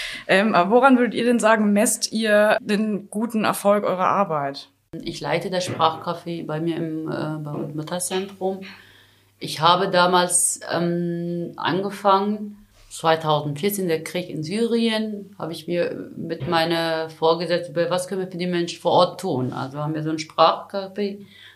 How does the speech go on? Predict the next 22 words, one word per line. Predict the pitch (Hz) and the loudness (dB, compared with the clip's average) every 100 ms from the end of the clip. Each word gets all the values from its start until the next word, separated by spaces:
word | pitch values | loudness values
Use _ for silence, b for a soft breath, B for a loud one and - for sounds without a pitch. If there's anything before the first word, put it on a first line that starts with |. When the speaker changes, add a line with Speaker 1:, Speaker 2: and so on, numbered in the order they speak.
| B | B
Speaker 2:
eine | - | -2
offene | - 220 240 214 208 | 4 4 4 0 0
Café, | 208 196 190 190 190 190 190 b b b b b b | 0 0 0 -2 -2 -4 -10 b b b b b b
wo | 175 | 2
ich | - - | 4 2
damals | - 185 226 226 214 | 4 4 6 4 6
auch | - 196 - - - | 4 4 0 -14 -6
wirklich | 175 254 254 254 196 | 4 4 4 2 4
an | 202 | 4
die | 190 | 0
Tür | 196 233 | 2 6
der | 220 196 | 6 4
Frauen | - 180 190 196 | 4 6 6 2
gegangen | 185 185 190 196 | 4 6 6 4
bin | 196 | -2
und | 185 | -6
sie | 170 | -8
aus | - - 247 247 | 2 4 6 6
dem | 214 | 4
Bett | 196 196 185 | 2 0 2
rausgeholt | 190 190 190 180 180 185 | 2 0 -4 -4 -4 -2
habe. | 180 | -2